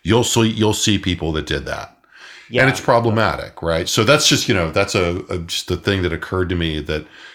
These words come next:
Speaker 1: you know, we could, if we were to really, like, take those things apart. So, I mean, as we think about this, I mean, uh, watch for an op-ed that Josh and I think will probably be circulating later in the week, unless they don't like it. And it's just a very,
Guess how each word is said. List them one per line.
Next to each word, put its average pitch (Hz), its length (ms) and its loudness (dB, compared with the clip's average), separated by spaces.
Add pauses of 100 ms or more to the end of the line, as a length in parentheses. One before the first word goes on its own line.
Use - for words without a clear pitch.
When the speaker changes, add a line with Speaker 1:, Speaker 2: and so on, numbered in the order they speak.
(100)
Speaker 1:
you 104 80 0
know, 92 80 4
we 98 120 2
could, 113 180 0
if 107 100 -8
we 117 140 4
were 110 60 4
to 113 80 4
really, 117 420 4
like, 92 280 0
take 90 200 -2
those 82 200 -4
things 73 220 -6
apart. 71 560 -6
So, - 220 0
I - 20 2
mean, 110 300 0 (260)
as 120 160 2
we 170 120 4
think 107 220 2
about 92 360 0
this, 82 480 -4
I 98 80 -2
mean, 85 280 0
uh, 76 240 -4
watch 107 340 2
for 110 120 0
an 104 80 -2
op-ed 170 360 0
that - 80 -4
Josh 80 340 -4
and 78 80 -6
I 78 220 -6
think - 340 -8
will 78 80 -8
probably 76 260 -6
be 73 100 -8
circulating 73 800 -8
later 71 280 -4
in 71 40 -4
the 71 80 -6
week, 71 300 -8
unless - 880 -8
they 82 80 -2
don't 73 200 -2
like 71 260 -4
it. 80 80 -2
And 85 40 0
it's 92 140 -2
just - 160 0
a 95 60 2
very, 87 560 2